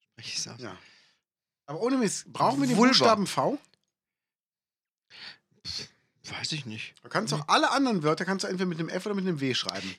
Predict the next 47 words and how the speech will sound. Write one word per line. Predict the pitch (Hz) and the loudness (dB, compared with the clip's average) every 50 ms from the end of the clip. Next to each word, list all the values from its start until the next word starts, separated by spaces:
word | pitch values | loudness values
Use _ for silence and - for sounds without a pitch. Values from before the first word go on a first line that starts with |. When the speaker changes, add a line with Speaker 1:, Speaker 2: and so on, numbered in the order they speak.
| - | -6
Speaker 1:
Ja | - - | -4 -4
gut, | - - 151 160 151 - - - | -2 0 0 0 0 0 -2 -2
theoretisch | - - 147 131 117 127 135 139 - 170 - | 0 -2 -2 -2 -2 -4 -4 0 2 2 2
könntest | - 170 180 170 156 - - | 4 2 0 2 2 -2 0
du | 143 - | -2 -4
alles, | - - 123 143 160 151 - | -4 -4 -2 -2 0 0 0
was | 143 139 131 | 0 0 -2
du | - 131 | -2 -4
so | 123 120 123 135 117 | -4 -4 -2 -4 -4
aussprichst, | - - 127 139 135 - - - - - 147 143 - - - - | -2 0 0 0 2 0 -2 -2 -4 -10 -4 -4 -4 -4 -6 -10
auch | 127 131 - | -12 -6 -4
so | - 135 127 - | -4 -4 -4 -4
aufschreiben, | - 143 156 156 151 - - - - 95 92 95 92 98 98 104 | -2 -2 -2 -2 -2 -8 -8 -8 -10 -10 -10 -10 -10 -14 -18 -14
ne? | 117 131 139 - _ _ _ _ - _ _ _ _ - - - - | -12 -12 -12 -12 _ _ _ _ -20 _ _ _ _ -20 -20 -16 -12
Aber | 113 110 | -10 -6
es | 113 - - | -4 -4 -4
ist, | 120 110 - - - - - | -4 -4 -4 -2 -4 -6 -6
ist | - - - | -6 -4 -4
halt | 120 117 110 - | -4 -4 -4 -4
so, | - 117 113 | -4 -4 -4
hat | 113 113 - | -6 -6 -6
sich | 127 | -6
Speaker 2:
Willst | 147 147 | -4 -4
du | 120 131 | -4 -4
Speaker 1:
halt | |
Speaker 2:
noch? | 143 | -4
Speaker 1:
so | 131 120 | -4 -6
entwickelt. | 92 117 113 135 131 - - 110 107 - _ _ _ _ _ _ _ _ _ _ _ _ _ | -6 -8 -10 -10 -12 -12 -12 -14 -14 -14 _ _ _ _ _ _ _ _ _ _ _ _ _
Speaker 2:
Komm. | - 156 175 196 | -8 -6 -6 -6
Speaker 1:
Du? | 185 _ _ _ _ | -8 _ _ _ _
Speaker 2:
Nee, | _ 107 110 107 107 127 | _ -18 -18 -18 -18 -20
isst | 139 - _ | -20 -20 _
du | 123 | _
mal. | 113 110 - | _ _ -16
Speaker 1:
Komm, | - 123 113 107 _ _ | -14 -14 -14 -16 _ _
du. | - 113 113 _ _ _ _ _ _ | -20 -20 -20 _ _ _ _ _ _
Speaker 2:
Nee, | 139 | -20
komm, | - - 156 147 | -12 -12 -10 -10
mach | 135 - | -10 -10
Speaker 1:
Komm, | - 139 175 | -6 -6 -4
Speaker 2:
mit. | 165 - | -4 0
Speaker 1:
teilen | - 185 202 214 180 | 2 4 4 4 2
wir | 127 113 | 0 -2
uns | 117 104 - - | -2 -4 -4 -4
noch. | 107 98 92 - | -4 -10 -16 -20
Speaker 2:
Okay, | _ _ _ _ _ | _ _ _ _ _
komm, | _ | _